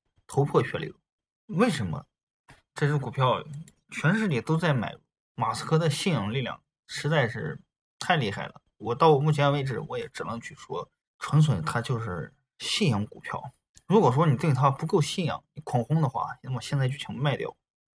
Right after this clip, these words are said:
但是我想说的，今天我不是在说这个问题，我是在说，我为什么不被那些消息所干扰？我为什么在消息不断的看衰，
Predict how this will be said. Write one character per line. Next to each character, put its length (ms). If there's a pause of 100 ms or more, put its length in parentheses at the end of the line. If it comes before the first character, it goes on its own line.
(120)
但 120
是 100
我 140
想 180
说 240
的， 260
今 140
天 260 (600)
我 160
不 160
是 80
在 120
说 200
这 120
个 100
问 120
题， 220 (560)
我 200
是 140
在 140
说， 400 (1500)
我 380
为 140
什 160
么 240 (360)
不 120
被 180
那 140
些 140
消 320
息 160
所 240
干 180
扰？ 200 (640)
我 200
为 140
什 100
么 380 (1300)
在 120
消 240
息 140
不 160
断 180
的 160
看 200
衰， 360